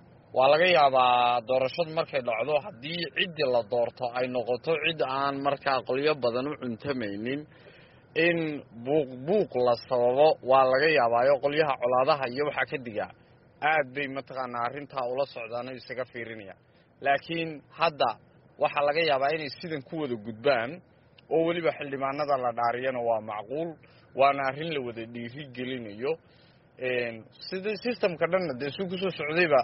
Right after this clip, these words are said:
maadaama aanu sax ahayn, ha la isaga socdo weeye. "As-samaa'u tuqarriru man takuuna xaakiman liummatin."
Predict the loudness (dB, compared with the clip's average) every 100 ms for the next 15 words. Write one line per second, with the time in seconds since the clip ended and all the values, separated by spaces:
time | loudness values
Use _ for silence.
0 | 2 -4 2 4 4 2 0 0 2 2
1 | 0 -2 -10 -20 -20 -20 -2 2 4 2
2 | 0 0 0 -4 -2 -2 0 0 2 2
3 | 2 0 2 2 0 -2 2 2 2 -2
4 | -4 -10 -4 -4 -2 -4 -2 -2 0 0
5 | 0 -4 -6 -4 -4 -4 -6 -8